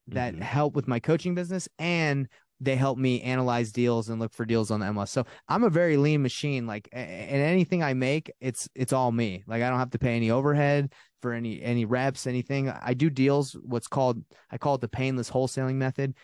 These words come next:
Speaker 1: It's just reverse wholesaling. I don't really market at all. I just look at deals on the M L S. I look at deals from other wholesalers, and I know my buyers in the area.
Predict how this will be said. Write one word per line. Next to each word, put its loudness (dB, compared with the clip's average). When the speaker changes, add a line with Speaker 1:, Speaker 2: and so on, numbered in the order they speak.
Speaker 1:
It's -4
just 2
reverse 2
wholesaling. -2
I 0
don't 2
really 2
market -2
at -4
all. 0
I -2
just -4
look 2
at -2
deals 2
on -2
the -6
M -4
L -2
S. -4
I -12
look -12
at -8
deals -2
from -6
other -2
wholesalers, 0
and -4
I -2
know 2
my 0
buyers -2
in -6
the -8
area. 0